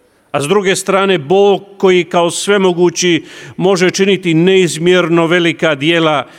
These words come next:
i dati dostojnu zadovoljštinu. Takav je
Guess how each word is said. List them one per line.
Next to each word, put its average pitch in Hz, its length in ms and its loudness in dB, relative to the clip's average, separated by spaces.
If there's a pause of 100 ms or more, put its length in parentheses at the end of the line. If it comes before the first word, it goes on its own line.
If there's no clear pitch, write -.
(140)
i 143 120 -2
dati 160 340 -4
dostojnu 127 880 -4
zadovoljštinu. 101 1000 -8 (1800)
Takav 156 480 -4
je 113 260 -4